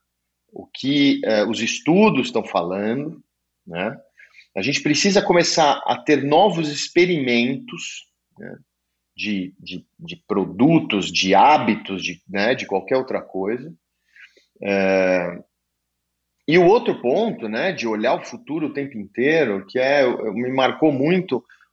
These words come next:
um conceito, né, e eu não sei de quem, mas que fala que a gente só vai construir, a gente não constrói o futuro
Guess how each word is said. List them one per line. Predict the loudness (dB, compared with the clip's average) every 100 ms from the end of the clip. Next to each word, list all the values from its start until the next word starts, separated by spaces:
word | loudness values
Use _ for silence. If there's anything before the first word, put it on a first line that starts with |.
| 0
um | 4
conceito, | 6 4 2 4 6 4 0 0
né, | 2 4 4
e | 2 0 -4
eu | -6
não | -6
sei | -2 -2
de | -2 -2
quem, | 0 2
mas | 0 0
que | -6 0
fala | 4 6 4 4 0 -6 _ -20 -20 _ _
que | 0
a | 0
gente | 0 -2 -2 -2 0 0 -2
só | -4 0 2
vai | 4 2
construir, | 2 0 0 0 2 2 2 0 -4
a | -4
gente | 0 2
não | 2 2
constrói | 2 2 0 2 4 4
o |
futuro | 2 -4 -12 -4 2 4 4